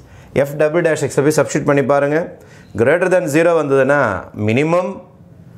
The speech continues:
less than zero வந்ததுன்னா மேக்ஸிமம், கூட லோக்கல் என்ற வார்த்தை சேர்த்துக்கிறோம், அவ்வளோதான்.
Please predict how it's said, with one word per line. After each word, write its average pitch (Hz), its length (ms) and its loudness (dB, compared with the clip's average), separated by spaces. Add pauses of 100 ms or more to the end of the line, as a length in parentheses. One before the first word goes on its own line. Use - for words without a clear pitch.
(340)
less 131 140 0 (100)
than 185 120 2 (100)
zero 156 220 4
வந்ததுன்னா 135 340 2 (280)
மேக்ஸிமம், 101 580 -2 (420)
கூட 175 160 2 (120)
லோக்கல் 151 340 0
என்ற 120 180 0
வார்த்தை 110 280 -2
சேர்த்துக்கிறோம், 87 500 -4
அவ்வளோதான். 95 360 -2